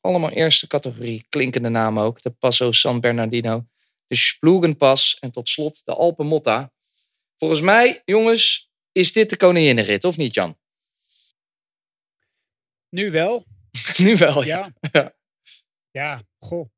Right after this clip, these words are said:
Speaker 2: Is dit de koninginnenrit? Eh, dit is een ideale rit voor, eh, het team wat aan de leiding staat.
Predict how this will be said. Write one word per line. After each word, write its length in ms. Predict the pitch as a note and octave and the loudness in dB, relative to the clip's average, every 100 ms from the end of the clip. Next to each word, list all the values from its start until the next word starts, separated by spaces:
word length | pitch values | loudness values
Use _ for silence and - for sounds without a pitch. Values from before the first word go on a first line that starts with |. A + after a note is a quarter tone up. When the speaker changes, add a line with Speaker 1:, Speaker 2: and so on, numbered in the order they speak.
| _ _ _ | _ _ _
Speaker 2:
Is 140 | D3 B2+ | -20 -18
dit 120 | C#3 | -18
de 80 | C#3+ | -14
koninginnenrit? 800 | D3 C#3 C#3 D3+ E3+ D#3+ D3 _ _ _ - - _ _ _ | -12 -10 -10 -10 -10 -12 -14 _ _ _ -20 -20 _ _ _
Eh, 720 | - C3 C3 B2+ B2 B2 B2 A#2+ | -18 -14 -12 -12 -14 -14 -14 -14
dit 160 | C3+ C3+ | -14 -12
is 120 | C3 | -14
een 100 | C#3+ | -14
ideale 520 | D3+ D3 D3+ D#3+ E3 | -12 -8 -4 -2 -2
rit 400 | D3 D#3 C#3 - _ | -4 -6 -8 -14 _
voor, 400 | - D#3 D3 C#3 | -12 -8 -6 -4
eh, 320 | C#3+ C#3 C#3 | -6 -6 -6
het 160 | C#3+ - | -10 -10
team 180 | E3 D3+ | -8 -6
wat 160 | D3+ | -6
aan 120 | D3+ | -4
de 80 | D3 | -4
leiding 340 | C#3+ E3+ G3+ D#3 | -2 -2 -2 -8
staat. 540 | - F3 D#3 - | -6 -4 -6 -10